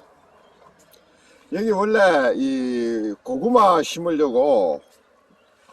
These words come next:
이 고를 만들고 비닐을 씌웠던 겁니다. 그런데 이 고구마 순이 그 뭐라고 해야 됩니까? 빨리 아, 그 제가 확보를 못했고,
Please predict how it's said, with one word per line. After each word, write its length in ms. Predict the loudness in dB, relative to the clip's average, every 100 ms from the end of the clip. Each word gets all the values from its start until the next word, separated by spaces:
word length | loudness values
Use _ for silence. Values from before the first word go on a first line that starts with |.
| _ _ _ _ -12
이 220 | -8 -8 -8
고를 340 | -6 -2 -2
만들고 520 | -2 -4 -4 -2 -2
비닐을 420 | -2 -6 -4 -4
씌웠던 460 | -6 -6 -6 -4 -6
겁니다. 340 | -8 -10 -12 -12
그런데 380 | -12 -8 -6 -8 _ _ _ _ _ _ _ _ _ _ _ _ _ _ _ _ -20 _ -16
이 160 | -10 -10
고구마 880 | -10 -8 -6 -2 0 0 -2 -2 -6
순이 580 | -8 -8 -6 -6 -6 -10 _ _ _ _ _
그 120 | -14
뭐라고 480 | -12 -10 -8 -6 -6
해야 60 |
됩니까? 380 | -8 -12 -12 -14 -16 -20 -20 _ _ -8
빨리 280 | -4 -2 -2
아, 120 | -4 _ _ -8
그 420 | -6 -4 -4 -8 -14 _ _ _
제가 560 | -6 -4 -2 -2 -4 -6 _
확보를 420 | -12 -6 -2 -2
못했고, 680 | -2 -4 -6 -8 -2 -2 -2